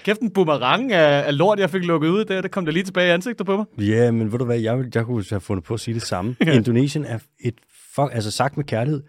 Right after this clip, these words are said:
Speaker 2: et fucking sært land på det her område. Øhm, de har så meget korruption. Der er så meget illegal palmeolieproduktion. De har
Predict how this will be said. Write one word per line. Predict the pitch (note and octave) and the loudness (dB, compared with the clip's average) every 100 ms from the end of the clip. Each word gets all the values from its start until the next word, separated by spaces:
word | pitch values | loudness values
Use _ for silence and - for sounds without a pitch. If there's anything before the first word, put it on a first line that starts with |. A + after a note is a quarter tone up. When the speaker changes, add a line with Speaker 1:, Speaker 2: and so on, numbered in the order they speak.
| _ | _
Speaker 2:
et | - - - | -20 -20 -14
fucking | D3+ D#3+ - | -8 -6 -6
sært | - - - | -6 -6 -6
land | A#2 G#2 | -8 -8
på | - | -6
det | A2 | -4
her | G#2+ | -4
område. | F#2+ G2 A2 _ _ - - _ _ - | -2 -2 -4 _ _ -20 -20 _ _ 0
Øhm, | A2+ G#2 G2 F#2 F#2 F2+ _ _ _ _ - | 2 4 2 0 -4 -8 _ _ _ _ -2
de | A#2 | 0
har | B2 C3+ | 0 -2
så | D#3+ | -4
meget | C3 D3 | -2 -4
korruption. | - D3+ - D3+ D3 C#3+ - _ _ _ _ - | -4 -4 -2 -2 -2 -4 -12 _ _ _ _ -4
Der | A#2 | -2
er | B2 | -2
så | D3 | -2
meget | C3 B2+ B2+ - | -2 -4 -4 -2
illegal | C3+ D3+ B2+ A#2 | -2 -2 -4 -4
palmeolieproduktion. | - A2+ D#3+ D#3 C#3+ - C#3 - C#3+ B2+ _ _ - - - | -2 0 0 -2 -6 -8 -8 -4 -4 -4 _ _ -20 -16 -2
De | B2 | -2
har | G2 C3 | 0 -4